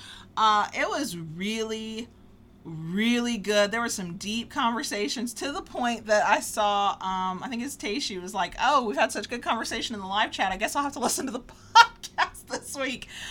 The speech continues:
Um, so that was really cool to kinda see, even though I could not follow any of it, was not even gonna try. Um, so, oh, oh, I know what I wanted to tell y'all,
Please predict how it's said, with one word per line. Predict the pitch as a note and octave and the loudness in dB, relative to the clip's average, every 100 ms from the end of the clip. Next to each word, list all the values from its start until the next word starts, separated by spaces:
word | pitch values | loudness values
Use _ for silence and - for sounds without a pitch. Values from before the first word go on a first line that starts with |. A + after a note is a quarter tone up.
| - - - | -12 -12 4
Um, | - A3 G#3+ G#3 G3+ G3+ - - - | 10 12 12 10 6 -2 -8 -16 -12
so | - A3 G#3 G3 F#3+ G#3 | -6 4 6 6 2 6
that | G#3 | 6
was | G#3 | 6
really | G3+ F#3+ | 0 -4
cool | F#3 F#3 F3+ | -6 -8 -8
to | |
kinda | F3+ F#3+ F3+ | -6 -6 -6
see, | - F3 | -8 -6
even | E3 F3+ | -6 -6
though | E3+ | -6
I | |
could | E3+ | -6
not | E3+ D3+ | -4 -2
follow | E3+ E3 | -2 -2
any | D3+ D#3+ | -4 -8
of | D#3 | -8
it, | D3+ - | -8 -8
was | F3+ | -10
not | D#3+ | -10
even | D3+ | -8
gonna | D3+ | -12
try. | D#3 - D#3 D#3 - - - - - | -10 -6 -6 -6 -10 -16 -16 -12 4
Um, | G#3+ G#3+ G#3 G3+ G3 F#3+ - - - - - - - - - - - - - - - - - - - - - - - - - - - - | 6 8 6 2 -4 -10 -20 -20 -20 -20 -20 -20 -20 -20 -20 -20 -20 -20 -20 -20 -20 -20 -20 -20 -20 -20 -20 -20 -20 -20 -20 -18 -16 -12
so, | - - - A#3+ G3+ F#3+ F3+ F3 - - | -8 -6 0 2 4 2 -2 -4 -4 6
oh, | C#4 D#4 D4 A#3 E3 C#3 C3 - - - - - - - | 8 8 8 2 -4 -12 -16 -18 -20 -20 -20 -20 -20 0
oh, | G3+ B3 B3 A#3+ A3+ A3 G#3 | 6 8 10 10 8 8 4
I | A3+ B3+ C#4 | 6 8 8
know | C4+ C4 | 8 6
what | B3 | 8
I | A3+ | 8
wanted | A3+ G#3+ G3 | 8 4 0
to | D#3+ | -4
tell | - G#3+ A#3 C4+ | -2 2 8 8
y'all, | G#3+ F3 D#3+ E3 B3 - | 8 2 -2 2 0 0